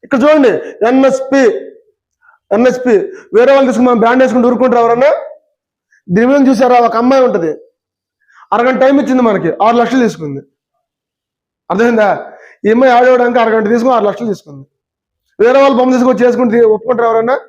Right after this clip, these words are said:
మీకు సిగరెట్ ప్యాకెట్, ఒక టెన్ ఇయర్స్ బ్యాక్ సిగరెట్ ప్యాకెట్ మీద లంగ్స్ ఒక ముసలోడు ఉంటాడు ఆవిడ, చూసారా? వేరే వాళ్ళు ఎవరిదో కంపెనీ వేస్తే అతను కోట్లకి వేస్తే వంద కోట్లు ఇచ్చింది దానికి, వంద కోట్లు. So అలాంటి జరగకుండా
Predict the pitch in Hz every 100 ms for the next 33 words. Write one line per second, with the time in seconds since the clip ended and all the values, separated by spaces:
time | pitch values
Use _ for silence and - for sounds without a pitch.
0 | _ _ _ _ _ 220 247 285 - 285
1 | 311 294 285 240 294 285 202 - - -
2 | 214 190 240 269 254 254 269 262 285 277
3 | 285 262 262 247 254 254 277 240 247 294
4 | 262 196 170 143 135 _ _ _ _ _
5 | - 226 269 262 - - - _ _ _
6 | _ _ 185 269 302 294 277 262 269 -
7 | 247 262 285 262 254 240 254 311 - -
8 | - 214 247 262 277 285 269 262 254 247
9 | 233 254 254 202 175 147 139 - _ _
10 | _ _ _ _ _ _ _ - 208 226
11 | 240 233 170 147 - _ _ _ _ -
12 | 262 240 285 277 208 240 269 294 269 226
13 | 269 494